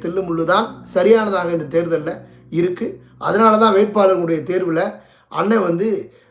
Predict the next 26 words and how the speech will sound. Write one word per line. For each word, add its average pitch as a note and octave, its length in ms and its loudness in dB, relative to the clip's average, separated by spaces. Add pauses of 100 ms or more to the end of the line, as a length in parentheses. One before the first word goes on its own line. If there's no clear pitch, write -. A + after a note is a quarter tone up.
வெற்றி D#3 240 0
பெற்றா G#3 220 2 (120)
தானேங்க E3+ 300 0 (460)
நம்ம E3 180 0
அதை D#3+ 140 0
பத்தி F3 180 -4 (120)
பேசணும். D3+ 400 -4 (280)
நம்ம B3+ 280 2
தான் D4+ 140 6
வெற்றியே C4+ 360 2
பெற B3+ 100 4 (120)
போறது A3 280 4
இல்லையே. F#3+ 240 -4 (380)
நமக்கு A#3 280 0 (120)
தேவை B3+ 240 4 (640)
காசு - 380 4
வாங்கிக்கிட்டு G3 460 -2 (340)
நம்ம G3+ 220 0
இந்த F#3 180 -4
தேர்தல்ல G#3 400 -2
நிப்போம் D#3+ 340 -8 (200)
அப்படிங்கிறது D#3+ 500 -4
தான் G3 100 -10 (280)
அண்ணனினுடைய F#3+ 600 2 (120)
பெட்டி. F3+ 260 -6 (420)
இப்போ F3+ 160 0